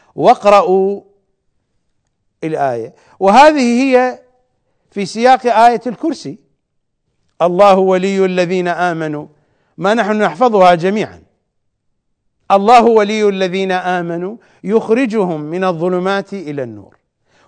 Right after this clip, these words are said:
والذين كفروا أولياؤهم الطاغوت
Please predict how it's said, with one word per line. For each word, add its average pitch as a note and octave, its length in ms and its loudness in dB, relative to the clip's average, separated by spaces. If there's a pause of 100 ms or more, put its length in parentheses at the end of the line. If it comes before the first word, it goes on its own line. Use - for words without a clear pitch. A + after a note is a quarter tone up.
والذين B3 680 2
كفروا E3 580 -4 (1120)
أولياؤهم A#3+ 1300 4
الطاغوت C3+ 800 -6